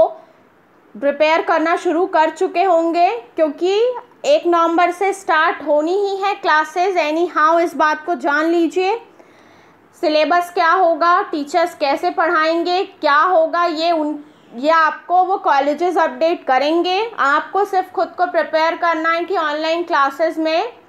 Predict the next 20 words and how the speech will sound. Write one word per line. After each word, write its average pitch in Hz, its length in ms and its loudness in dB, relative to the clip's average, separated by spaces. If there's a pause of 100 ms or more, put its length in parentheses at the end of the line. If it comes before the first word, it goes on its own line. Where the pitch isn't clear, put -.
(420)
क्या-क्या 302 460 2
चीज़ें 349 480 -2
ज़रूरी 294 520 0
है, 359 220 2
उसे 359 180 -2
ध्यान 277 340 -2
में 339 180 2
रखना 339 380 0
है 392 300 0 (720)
और 330 260 4
ऑनलाइन 339 440 0
क्लासेज 330 500 -2
के 359 140 -4
लिए 359 120 0
अपने 320 360 0
आप 311 320 2
को 349 120 2
प्रिपेयर 311 540 0
करते 320 480 -2
चलिए। 277 600 -2